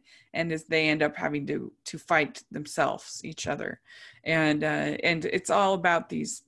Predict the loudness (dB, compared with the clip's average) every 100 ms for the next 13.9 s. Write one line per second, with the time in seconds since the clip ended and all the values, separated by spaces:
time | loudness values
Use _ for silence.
0 | _ -6 -6 -4 0 2 2 0 -4 -10
1 | _ -20 _ -2 2 4 2 0 -4 -8
2 | -8 -4 -4 -2 -4 -2 -4 -4 -6 -10
3 | -8 -8 -6 -8 -2 0 0 0 -2 -2
4 | -4 -6 -6 -6 -6 -4 -2 -2 -2 -2
5 | -2 -8 _ -20 _ -4 -2 0 -2 -2
6 | -8 -2 0 0 -2 -4 -4 -2 -2 -4
7 | -8 -6 -6 -8 -10 -6 -2 -2 -4 -8
8 | -20 -20 -20 -14 -4 0 2 0 -2 -4
9 | -2 -2 -2 -4 -8 -12 -4 0 0 -2
10 | -6 _ 2 2 2 -2 -2 -4 -8 -10
11 | -4 0 4 4 2 0 0 0 -2 0
12 | 0 -2 -4 -6 -6 -4 0 2 2 2
13 | 2 2 -2 -6 -4 0 0 -2